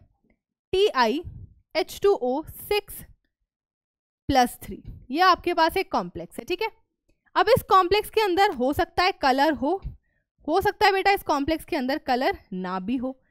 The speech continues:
अब टाइटेनियम की जो इलेक्ट्रॉनिक कॉन्फ़िगरेशन होती है वो बेटा कितनी होती है, आर्गन थ्री डी टू फ़ोर एस टू। जब आप टाइटेनियम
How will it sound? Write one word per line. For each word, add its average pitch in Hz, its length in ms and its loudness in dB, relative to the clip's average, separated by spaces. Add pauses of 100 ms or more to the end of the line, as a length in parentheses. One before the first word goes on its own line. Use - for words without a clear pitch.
(260)
अब 269 160 -6
टाइटेनियम 370 680 2
की 311 280 -2
जो 349 200 -2
इलेक्ट्रॉनिक 359 640 -2
कॉन्फ़िगरेशन 330 600 -2
होती 294 180 -6
है 320 60 -4
वो 320 100 -2
बेटा 311 220 -4
कितनी 330 260 -8
होती 320 240 -6
है, 370 100 -8 (400)
आर्गन 262 460 0 (480)
थ्री 370 220 2
डी 440 260 6
टू 370 280 4 (360)
फ़ोर 208 300 -4
एस 220 240 -6
टू। 269 160 -10 (760)
जब 339 220 4
आप 285 320 6 (840)
टाइटेनियम 330 840 -2